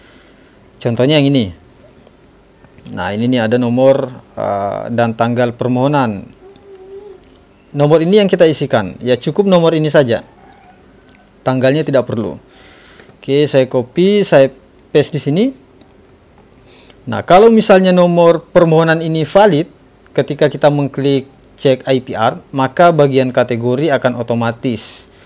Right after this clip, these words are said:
otomatis muncul. Nah, kalau misalnya ini adalah hak cipta, maka akan muncul hak cipta. Kalau ini adalah paten, akan muncul paten. Kalau ini indikasi geografis, kemudian merek, merek dagang, dan lain sebagainya,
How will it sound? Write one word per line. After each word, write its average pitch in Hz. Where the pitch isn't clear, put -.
otomatis 151
muncul. 156
Nah, 110
kalau 139
misalnya 147
ini 147
adalah 135
hak 139
cipta, 233
maka 143
akan 139
muncul 135
hak 139
cipta. 226
Kalau 143
ini 147
adalah 131
paten, 190
akan 139
muncul 131
paten. 220
Kalau 139
ini 139
indikasi 131
geografis, 165
kemudian 120
merek, 175
merek 120
dagang, 151
dan 127
lain 123
sebagainya, 160